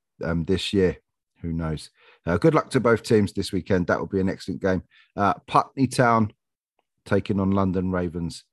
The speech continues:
firsts. Uh, a good game in the to-, in the Match Arc Tony Eldridge Championship.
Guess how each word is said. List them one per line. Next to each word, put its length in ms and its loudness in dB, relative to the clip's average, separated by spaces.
firsts. 760 -2
Uh, 120 -4
a 60 -8
good 260 -4
game 300 2
in 160 -2
the 80 0
to-, 320 -2
in 80 -2
the 60 2
Match 260 0
Arc 280 0
Tony 300 0
Eldridge 420 -4
Championship. 680 2